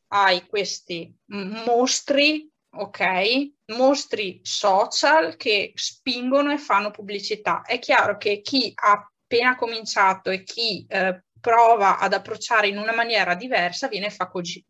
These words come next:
fagocitato perché non ha lo stesso potere di visibilità rispetto a questi mostri. Però no-,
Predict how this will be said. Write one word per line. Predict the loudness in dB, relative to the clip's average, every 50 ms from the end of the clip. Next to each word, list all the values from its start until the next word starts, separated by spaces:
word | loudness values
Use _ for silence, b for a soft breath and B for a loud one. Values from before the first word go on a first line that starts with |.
| -16 -16
fagocitato | -6 -2 0 2 2 2 2 2 0 0 -2 0 2 2 4 4 4 2 4 2 2 2 0 B B B B B B B B B B B B B
perché | _ 2 2 4 2 0 0
non | 0 0 2 2
ha | 2 2 2
lo | 2 0
stesso | -2 -2 -2 -4 -2 -4 -6 -8
potere | -8 _ _ _ _ 0 2 2 4 4 2 2 0 -2 -8 _ _
di | -14 -12 -8
visibilità | -6 -4 -4 -4 -4 -4 -4 -6 -6 -6 -8 -10 -6 -2 2 4 4 4
rispetto | 4 2 0 -4 -4 -4 -4 -4 -2 -2 -4
a | -4 -4 -6 -8 -8
questi | -8 -10 -10 -10 -8 -6
mostri. | -6 -6 -6 -8 -12 -14 -12 -10 -10 -10 -12 _ B B B B B B B B B B B B B B _ _ _
Però | _ 4 4 6 6 4
no-, | 2 0 -2 -4 -6